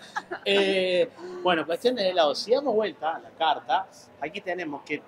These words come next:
recién hablaba con Eva, quedé en shock por los precios. Hay diferentes tipos de combos, por ejemplo. Hoy venía lo de Valdés,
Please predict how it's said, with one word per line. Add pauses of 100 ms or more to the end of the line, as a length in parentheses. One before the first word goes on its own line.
recién
hablaba
con
Eva, (300)
quedé
en
shock (180)
por
los
precios. (580)
Hay
diferentes
tipos
de
combos,
por
ejemplo. (840)
Hoy
venía
lo
de
Valdés,